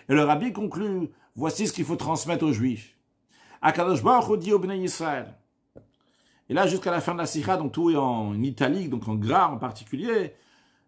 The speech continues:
Dieu dit au peuple juif, « Je vous donne vingt-neuf jours, trente jours. » Dans la note, le Rabbi l'explique si on dit vingt-neuf ou trente, c'est-à-dire si on compte le premier jour de Rosh Chodesh, ou seulement le deuxième jour de Rosh Chodesh. Si on compte seulement le, à partir du deuxième jour de Rosh Chodesh, Elul, il y a vingt-neuf jours dans le mois de Elul.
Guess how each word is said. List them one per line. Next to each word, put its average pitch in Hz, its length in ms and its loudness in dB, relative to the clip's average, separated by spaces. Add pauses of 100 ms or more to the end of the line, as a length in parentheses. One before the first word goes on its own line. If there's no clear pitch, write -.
Dieu 220 260 2
dit 240 80 0
au 240 60 0
peuple 202 240 2
juif, « 139 400 -2
Je 104 160 -6
vous 123 80 2
donne 190 500 4 (140)
vingt-neuf 196 480 0
jours, 151 260 2
trente 220 280 0
jours. » 175 200 6
Dans 127 80 -2
la 120 100 -4
note, 151 220 -2
le 139 60 -2
Rabbi 127 180 0
l'explique 131 260 -2
si 107 120 -8
on 113 40 -2
dit 104 140 -2
vingt-neuf 127 400 0
ou 123 60 -4
trente, 196 320 0
c'est-à-dire 110 160 -4
si 131 100 -4
on 123 60 -2
compte 113 240 -6
le 113 80 0
premier 156 680 0
jour 127 300 0
de 135 60 2
Rosh 120 260 -2
Chodesh, 151 340 0
ou 104 40 -6
seulement 120 240 -4
le 110 80 -2
deuxième 170 480 4 (480)
jour 135 180 2
de 131 80 4
Rosh 120 220 0
Chodesh. 117 340 0
Si - 120 -14
on 110 40 -4
compte 110 200 -6
seulement 135 240 2
le, 117 200 2
à 104 60 -4
partir 113 260 -4
du 113 80 -2
deuxième 123 340 2
jour 123 140 2
de 120 60 0
Rosh 110 240 -2
Chodesh, 139 500 0
Elul, 131 320 4
il 107 60 0
y - 20 2
a 107 60 2
vingt-neuf 127 420 0
jours 123 200 2
dans 117 80 0
le 113 60 0
mois 113 120 0
de 110 100 0
Elul. 151 300 0